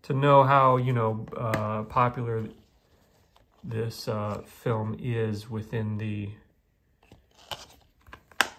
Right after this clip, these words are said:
YouTube community out there. Thumbnail.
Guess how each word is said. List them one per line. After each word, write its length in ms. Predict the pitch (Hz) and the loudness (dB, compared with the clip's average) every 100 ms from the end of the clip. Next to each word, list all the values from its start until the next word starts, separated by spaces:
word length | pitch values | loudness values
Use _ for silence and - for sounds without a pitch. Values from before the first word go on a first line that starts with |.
| - | -4
YouTube 520 | 156 165 - 165 147 | -2 -2 -2 -4 -2
community 580 | 156 147 151 127 107 107 | -2 0 0 0 -2 -4
out 240 | 107 - | -8 -10
there. 340 | 101 - - - - - - _ _ _ _ _ - - _ _ _ _ _ _ _ _ - - - _ _ _ _ _ | -8 -8 -10 -4 -4 -4 -18 _ _ _ _ _ -8 -8 _ _ _ _ _ _ _ _ -8 -8 -8 _ _ _ _ _
Thumbnail. 720 | 131 131 110 107 - - - | 6 6 4 -6 -10 -16 -20